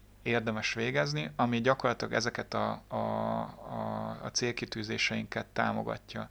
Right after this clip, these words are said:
Tehát semmiképpen nem érdemes ugye tévézésből alvásba váltani,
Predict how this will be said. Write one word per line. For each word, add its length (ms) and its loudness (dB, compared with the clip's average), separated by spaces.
Tehát 140 -6
semmiképpen 680 4
nem 180 4
érdemes 520 2
ugye 380 -2
tévézésből 1040 2
alvásba 580 4
váltani, 600 2